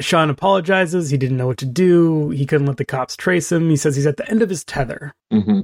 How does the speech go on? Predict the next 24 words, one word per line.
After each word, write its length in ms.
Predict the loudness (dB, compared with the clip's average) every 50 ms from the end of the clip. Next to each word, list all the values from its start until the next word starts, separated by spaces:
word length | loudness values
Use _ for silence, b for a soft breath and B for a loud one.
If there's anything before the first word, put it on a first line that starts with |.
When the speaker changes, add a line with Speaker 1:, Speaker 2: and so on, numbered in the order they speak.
| -4 _ -8
Speaker 1:
Jim 220 | -2 0 0 0 0
says 300 | 0 0 0 0 0 -4
that 120 | -6 -6
the 80 | -8 -4
cops 380 | -4 -2 -2 -2 -6 -8 -2
think 240 | 0 0 0 2 0
you 100 | -2 -2
killed 260 | 2 2 2 4 4
Aziz, 440 | 2 -2 -2 -4 -6 -6 -8 -10 -10
so 220 | -12 -10 -4 -2 0
you're 100 | 0 2
gonna 180 | 0 0 2
have 140 | 2 0 0
to 100 | 0 -4
come 280 | -4 0 2 2 2 2
clean 380 | 0 0 0 0 0 2 0
about 200 | 0 -2 -4 -2
the 80 | -2 -4
affair 320 | -4 -2 -2 0 2 2
you 140 | 2 2 2
had 200 | 0 0 0 0
with 140 | -2 -2 -2
his 160 | -6 -6 -4
wife. 400 | -4 -4 -4 -4 -6 -10 -14 -20